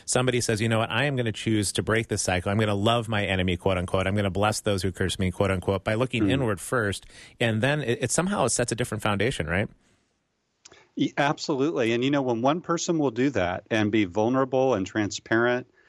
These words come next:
Speaker 2: there's that, that powerful domino effect of how the Spirit uses their example to liberate people from the bondage of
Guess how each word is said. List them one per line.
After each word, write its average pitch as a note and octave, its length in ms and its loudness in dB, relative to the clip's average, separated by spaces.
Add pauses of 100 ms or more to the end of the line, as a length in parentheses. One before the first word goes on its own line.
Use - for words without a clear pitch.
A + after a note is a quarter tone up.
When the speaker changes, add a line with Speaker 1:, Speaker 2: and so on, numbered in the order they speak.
(120)
Speaker 2:
there's C3 220 2
that, B2 300 0
that A#2 240 0
powerful D3+ 540 -2
domino A#2 460 0
effect G#2 420 -2
of F#2+ 80 -10
how G#2+ 120 0
the F#2+ 100 -4
Spirit B2 420 -2
uses G#2 400 0
their A2 220 4
example G#2 720 0 (300)
to C#3 120 0
liberate A2+ 580 0
people F#2 420 -10 (340)
from G#2+ 380 0
the G#2 120 0
bondage G#2 640 0
of F#2+ 260 0